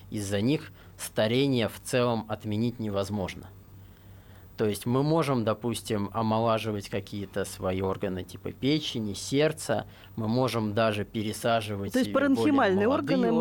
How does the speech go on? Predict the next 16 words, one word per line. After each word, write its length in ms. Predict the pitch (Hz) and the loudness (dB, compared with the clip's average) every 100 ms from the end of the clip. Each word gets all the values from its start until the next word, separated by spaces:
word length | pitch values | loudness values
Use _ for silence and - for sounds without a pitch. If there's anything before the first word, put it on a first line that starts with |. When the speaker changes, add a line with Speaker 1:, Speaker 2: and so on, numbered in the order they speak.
| 262 | 4
Speaker 1:
органы. 120 | 240 | 4
Speaker 2:
можем 280 | 196 - 165 | 2 2 -2
пе-, 400 | - - 175 - | -6 -2 0 0
пе-, 0 | - | 0
так 280 | 98 65 92 | -4 -2 -2
Speaker 1:
Да. 240 | 170 98 | 0 2
Speaker 2:
сказать, 180 | 90 160 - 170 165 - | 2 -2 -4 -10 -8 -4
Speaker 1:
Мы 60 | |
Speaker 2:
внутренние. 320 | 180 160 117 117 | 0 2 2 2
Speaker 1:
можем 340 | 131 117 107 | 2 2 2
даже 240 | 117 110 110 | 2 0 -2
пересаживать 540 | 117 107 113 110 107 | -2 0 0 0 -2
себе 120 | 107 | -2
молодые 440 | 98 104 117 131 110 | -2 0 0 2 0
органы. 380 | 82 80 - - - - - - - - - | -2 -6 -10 -14 -20 -20 -20 -18 -18 -18 -12
Но, 680 | - 101 107 107 107 101 | -4 0 2 2 4 2